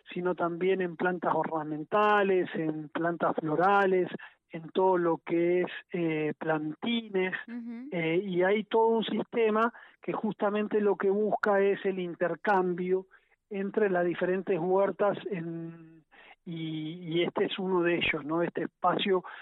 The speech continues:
Speaker 1: que está ahí ahora en, en, eh, en Avenida Olascuaga y Mitre, es un espacio donde participan, eh, producciones de huertas de los diferentes barrios de, de Neuquén.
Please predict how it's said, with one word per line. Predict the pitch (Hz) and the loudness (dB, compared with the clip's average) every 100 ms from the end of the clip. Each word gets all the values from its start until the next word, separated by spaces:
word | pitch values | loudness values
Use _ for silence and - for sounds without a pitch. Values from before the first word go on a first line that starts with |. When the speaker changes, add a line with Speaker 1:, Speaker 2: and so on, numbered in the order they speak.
| - - | -18 -8
Speaker 1:
que | 165 | -6
está | - 175 | 0 2
ahí | 180 180 180 | 2 0 2
ahora | 170 170 175 170 | 4 4 4 0
en, | 170 160 160 - | -2 -8 -10 -12
en, | 170 160 156 156 151 151 156 | -10 -8 -10 -12 -18 -20 -20
eh, | 156 156 160 _ _ | -20 -20 -20 _ _
en | 165 156 156 | -14 -12 -8
Avenida | 151 151 160 175 170 | -4 -4 0 2 2
Olascuaga | 160 151 - - 180 180 170 165 - | 2 0 -2 0 2 4 2 -2 -6
y | 170 | -4
Mitre, | 190 196 - 196 202 220 - - - | -2 -2 -2 0 0 -2 -10 -18 -10
es | 170 | -4
un | 185 196 | -2 -2
espacio | - 208 185 254 | 0 0 2 2
donde | 208 190 170 | 2 0 -2
participan, | 175 - - 214 196 208 214 220 - - - - _ - | -2 -2 -4 -6 -4 -2 -2 -4 -12 -20 -20 -20 _ -4
eh, | 175 170 165 - | 0 2 0 -2
producciones | 175 170 170 208 208 185 | 0 0 0 0 2 2
de | 180 | 2
huertas | 180 202 208 208 - 233 226 - - - _ | 2 4 2 0 2 2 2 -4 -16 -20 _
de | - 170 | -2 -2
los | 151 | 0
diferentes | 165 170 175 196 202 | 0 0 0 0 0
barrios | 165 185 196 196 202 165 | 2 4 2 2 0 0
de, | 170 170 160 156 156 156 160 | -4 -6 -6 -8 -10 -12 -14
de | 151 156 | -12 -10
Neuquén. | 160 160 - 214 170 | -8 -8 0 0 0